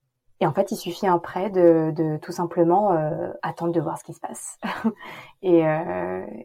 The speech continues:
et voilà, et ensuite, les, les choses arrivent. Alors, il peut y avoir, euh, des prises d'options, des, des lectures, euh, euh, des consultations, et voilà.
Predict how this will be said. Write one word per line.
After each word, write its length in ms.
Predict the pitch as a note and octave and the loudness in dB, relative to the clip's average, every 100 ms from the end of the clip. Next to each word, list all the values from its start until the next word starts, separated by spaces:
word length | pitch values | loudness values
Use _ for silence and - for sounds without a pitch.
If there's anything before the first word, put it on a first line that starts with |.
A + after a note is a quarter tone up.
| - | -4
et 100 | F3+ | -2
voilà, 240 | D3+ D3+ | 0 0
et 80 | A3 | 0
ensuite, 320 | D#3+ F3 - | -2 -4 -2
les, 280 | F3 D#3 D3 | 0 0 -2
les 120 | D3 | -4
choses 220 | D3 E3 | -6 -4
arrivent. 360 | D3 C#3 D#3+ G#3+ | -4 -2 -2 0
Alors, 200 | D#3+ C#3+ | -2 -4
il 80 | C#3 | -8
peut 160 | - | -8
y 100 | D3 | -6
avoir, 340 | D3 D3+ D3+ D3+ | -4 -4 -4 -4
euh, 60 | C3 - - _ | -8 -12 -20 _
des 80 | D#3 | -8
prises 260 | - E3 D3+ | -8 -6 -4
d'options, 600 | D3 - - E3+ A3 A3 | -4 -6 -8 -6 -4 -2
des, 380 | F3 D3+ D3+ - _ _ | -2 -2 -6 -10 _ _
des 160 | E3+ F3 | 2 4
lectures, 720 | E3 E3 - F3+ G#3+ A#3+ A#3 | 4 2 -6 -4 -2 -2 -4
euh, 240 | F3+ E3 D#3+ - _ _ - | -2 -2 -2 -6 _ _ -10
euh, 460 | E3+ D#3 D3+ D3+ D#3 | -6 -6 -6 -6 -4
des 120 | E3 | -2
consultations, 920 | F3 F3+ - D3+ D3 - E3 A3 A3 A3 | -2 -6 -10 -8 -10 -6 -6 -4 -6 -8
et 240 | D#3 C#3+ C#3 _ _ _ _ - | -12 -14 -14 _ _ _ _ -18
voilà. 140 | D#3 | -18